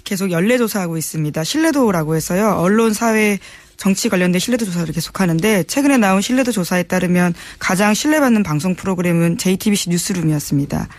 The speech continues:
그런데 김어준의 뉴스공장의 선전도 눈에 띕니다.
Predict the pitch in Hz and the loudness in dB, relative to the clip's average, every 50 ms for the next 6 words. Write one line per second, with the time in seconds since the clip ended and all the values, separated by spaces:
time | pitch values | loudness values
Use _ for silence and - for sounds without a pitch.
0 | - - - - - - - 190 190 175 185 185 190 175 - - - - - 214 | -20 -20 -20 -20 -8 -4 0 0 2 2 2 2 2 0 -4 -10 -14 -4 0 0
1 | 208 220 220 226 202 185 185 - - 254 226 220 196 170 175 160 151 151 - 208 | 2 2 2 2 0 0 -2 -2 0 0 2 2 2 2 0 0 -2 -2 -2 -2
2 | 208 - - - 170 151 151 151 156 143 - 165 160 151 143 - - - 165 | 0 0 0 0 0 -2 -2 -2 -2 -2 -2 -2 -2 -2 -2 -4 -6 -8 -8